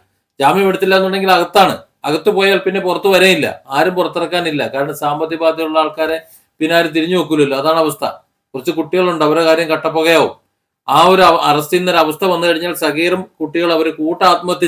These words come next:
ചെയ്യും, ഉറപ്പായിട്ടും അവര് ചെയ്യും. എനിക്കറിയാം അവര് ചെയ്യുന്നുള്ളത്. പക്ഷെ എനിക്ക് അവരെ പിടിച്ച് മ-, കയറ്റാൻ നിവൃത്തിയില്ല, എൻ്റെ കയ്യിൽ പണമില്ല. ഞാൻ നിങ്ങളുടെ മുന്നിൽ കൈ നീട്ടുകയൊന്നുമില്ല. ഒരൊറ്റ ചാരിറ്റി വീഡിയോ ഞാൻ അമ്മാതിരിയുള്ള വീഡിയോകൾ നിങ്ങൾ സഹായിക്കണമെന്ന് പറഞ്ഞ് ഞാൻ ചെയ്തിട്ടില്ല. ഈ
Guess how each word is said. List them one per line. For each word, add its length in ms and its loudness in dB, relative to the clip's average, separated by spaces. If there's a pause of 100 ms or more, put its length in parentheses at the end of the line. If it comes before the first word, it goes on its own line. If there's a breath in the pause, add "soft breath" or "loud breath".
ചെയ്യും, 180 -2 (560)
ഉറപ്പായിട്ടും 460 2
അവര് 200 6
ചെയ്യും. 200 4
എനിക്കറിയാം 380 2
അവര് 180 2
ചെയ്യുന്നുള്ളത്. 440 2 (340 soft breath)
പക്ഷെ 220 2
എനിക്ക് 220 0
അവരെ 180 6
പിടിച്ച് 240 2 (340)
മ-, 120 0 (200)
കയറ്റാൻ 400 0
നിവൃത്തിയില്ല, 480 0 (720)
എൻ്റെ 220 4
കയ്യിൽ 200 8 (100)
പണമില്ല. 340 2 (160)
ഞാൻ 200 2
നിങ്ങളുടെ 240 -2
മുന്നിൽ 280 -2
കൈ 180 0
നീട്ടുകയൊന്നുമില്ല. 500 -4 (520)
ഒരൊറ്റ 280 2 (140)
ചാരിറ്റി 360 6
വീഡിയോ 160 4 (100)
ഞാൻ 140 -2
അമ്മാതിരിയുള്ള 440 -2
വീഡിയോകൾ 320 0
നിങ്ങൾ 240 -6
സഹായിക്കണമെന്ന് 460 -6
പറഞ്ഞ് 160 -8
ഞാൻ 100 -10
ചെയ്തിട്ടില്ല. 380 -6 (800 soft breath)
ഈ 40 2